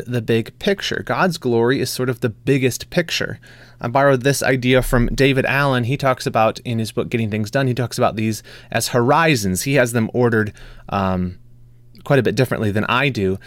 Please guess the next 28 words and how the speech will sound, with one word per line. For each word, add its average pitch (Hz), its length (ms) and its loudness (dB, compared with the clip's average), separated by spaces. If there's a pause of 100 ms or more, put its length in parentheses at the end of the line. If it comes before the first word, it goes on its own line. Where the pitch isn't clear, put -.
(180)
but 123 180 2
I 127 60 2
like 143 220 2
the 185 80 2
term 131 240 0
horizons 127 720 2
because 120 280 2
it - 100 -2
speaks - 420 -2
to, 139 300 2 (320)
um, 120 260 0 (200)
how 151 240 -2
far 147 320 2
you 131 120 2
can 113 160 -2
see. 120 500 -2 (320)
So 135 380 4 (140)
when 156 300 4
in 156 240 4
your 131 100 2
thinking, 151 560 2
you 131 80 2
climb 151 420 2
all 147 380 4
the 143 100 2
way 135 220 4
up - 220 0
to 139 280 4